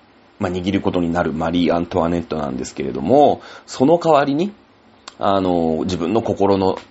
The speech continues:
支え、拠り所であったフェルゼンが、まあ、帰国せざるを得ない状況になっていくわけですね。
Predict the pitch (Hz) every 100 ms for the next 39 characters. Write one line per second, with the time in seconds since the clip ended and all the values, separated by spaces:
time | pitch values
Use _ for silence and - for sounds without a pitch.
0 | - - - 113 87 - 85 90 101 101
1 | 98 98 92 - 113 - _ 135 123 117
2 | 131 113 90 80 64 - _ _ 104 151
3 | 196 170 - _ _ _ _ _ _ _
4 | _ _ 92 80 - - 101 92 - 104
5 | 151 151 - 131 175 185 160 139 160 156
6 | 170 165 185 190 95 92 - - 62 -
7 | - - - - - - 139 196 208